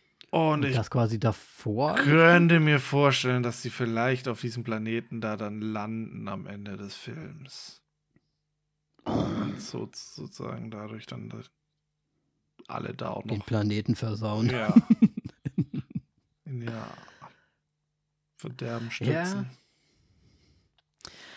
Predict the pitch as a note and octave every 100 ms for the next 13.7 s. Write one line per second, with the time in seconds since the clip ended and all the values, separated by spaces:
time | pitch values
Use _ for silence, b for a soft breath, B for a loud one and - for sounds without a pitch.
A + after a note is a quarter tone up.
0 | B B - B2+ C3 - G#2+ C3 C#3+ E3+
1 | C3+ B2 G2+ - A#2 - - A#2+ B2+ -
2 | A#2+ B2 C3 - _ - B2+ B2+ B2+ B2
3 | D3+ E3+ D#3 C3+ B2+ C3+ - D3 C3 C#3+
4 | D#3 C#3 C3 F3 D#3+ C3+ G#2 C3+ C#3+ -
5 | B2 C3 C3+ B2 B2+ C#3+ - D#3 B2 C#3+
6 | - - - C#3 C#3+ C3 - - C3+ C#3
7 | D3 D3 C#3 E2 B2+ B2 A#2 C#3+ B2 D3
8 | D3+ E3 D#3 D3+ - - C#3 D3 D3 C3
9 | B2 B2+ - C3+ C3 C3+ B2+ B2+ G2+ C3
10 | C3+ A2+ A2 A2+ A2 A2 A2+ A2+ A#2 A#2
11 | - A2+ A2+ A2+ A2 A2 D#3 E3+ F#3+ F3+
12 | G3+ G3+ G3 - G#3 G#3+ D#3 D#3 B2+ C3
13 | C3+ - C#3 C#3+ C#3+ -